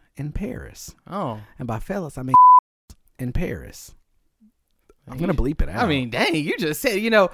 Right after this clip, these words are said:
Speaker 2: even
Speaker 1: I
Speaker 2: though,
Speaker 1: can say it.
Speaker 2: you know, even though I know you was gonna s-, you know, bleep it out, I wasn't expecting you to say it.
Speaker 1: Yeah.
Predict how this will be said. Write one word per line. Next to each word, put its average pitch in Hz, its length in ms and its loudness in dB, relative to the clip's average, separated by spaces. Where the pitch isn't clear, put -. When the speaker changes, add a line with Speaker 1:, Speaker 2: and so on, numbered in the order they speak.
Speaker 2:
even 247 140 6
Speaker 1:
I 330 80 6
Speaker 2:
though, 247 140 6
Speaker 1:
can 139 60 -2
say - 220 0
it. 247 240 0
Speaker 2:
you 226 80 4
know, 233 140 8
even 269 220 0
though 240 120 4
I 185 120 4
know 139 260 2
you 202 160 2
was 175 80 -2
gonna 151 200 0
s-, - 200 -10
you 156 160 -4
know, 151 100 2
bleep 151 300 0
it 139 100 0
out, 208 100 -4
I 214 100 4
wasn't 202 180 0
expecting 190 500 -6
you 165 120 -6
to 110 60 -12
say 160 280 -4
it. 127 240 -10
Speaker 1:
Yeah. 359 280 2